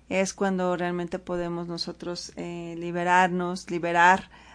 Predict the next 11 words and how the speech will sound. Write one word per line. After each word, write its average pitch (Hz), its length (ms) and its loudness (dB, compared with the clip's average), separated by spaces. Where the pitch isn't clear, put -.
a 185 200 4
otros 185 720 2
y, 175 420 -2
bueno, 214 260 -2
seguir 180 400 -8
creciendo 190 560 -4
dentro 185 340 -2
de 180 80 0
esta 180 160 -6
experiencia, 226 540 -4
porque 185 460 -4